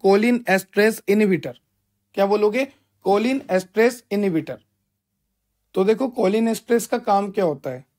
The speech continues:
जो कोलिन एस्ट्रेस होता है ना, वो एसिटाइल कोलिन को ब्रेक कर देता है। क्या कर देता है? ब्रेक कर देता है। और जब एसिटाइल कोलिन ब्रेक हो जाएगा, तो एसिटाइल कोलिन बॉडी में रहेगा ही नहीं। तो हमें क्या करना पड़ेगा? हमें देना पड़ेगा कोलिन एस्ट्रेस का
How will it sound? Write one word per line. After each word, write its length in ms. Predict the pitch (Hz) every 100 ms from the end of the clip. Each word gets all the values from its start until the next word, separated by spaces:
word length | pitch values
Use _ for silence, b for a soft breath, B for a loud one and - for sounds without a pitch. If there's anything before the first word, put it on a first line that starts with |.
| -
जो 140 | 156
कोलिन 420 | 208 180 190 220 226
एस्ट्रेस 360 | - 247 247
होता 260 | 202 - 170
है 80 | 180
ना, 180 | 208 - _ _ _ -
वो 220 | 180 214 185
एसिटाइल 440 | 180 202 226 233
कोलिन 360 | 196 185 190 185
को 140 | 226
ब्रेक 400 | 180 170 208 208
कर 120 | 180
देता 260 | 151 143 143
है। 120 | 117 _ _
क्या 120 | 185
कर 140 | 196 196
देता 220 | 196 233
है? 60 |
ब्रेक 380 | 226 156 196 196
कर 120 | 180
देता 260 | 147 135 107
है। 60 | - _ _ _ _ _
और 140 | - 190
जब 180 | 220 220
एसिटाइल 380 | 196 208 233
कोलिन 300 | 214 214 233
ब्रेक 300 | 175 185 214
हो 80 | 233
जाएगा, 500 | 208 202 170 175 214 _ _ _ _ -
तो 80 | 196
एसिटाइल 380 | 190 196 226
कोलिन 300 | 226 214 226
बॉडी 220 | 208 196 214
में 140 | 226
रहेगा 300 | 214 226 247
ही 120 | 262
नहीं। 180 | 247 226 - _ _ _ _ -
तो 60 | 185
हमें 240 | 196 240
क्या 120 | 262
करना 280 | 240 233 226
पड़ेगा? 540 | 202 185 165 175 226 b b _
हमें 200 | 180 220
देना 220 | 214 220
पड़ेगा 580 | 220 202 180 160 190 277 - _
कोलिन 440 | - 185 208 240 -
एस्ट्रेस 480 | 175 170 - 208 220
का 280 | - 180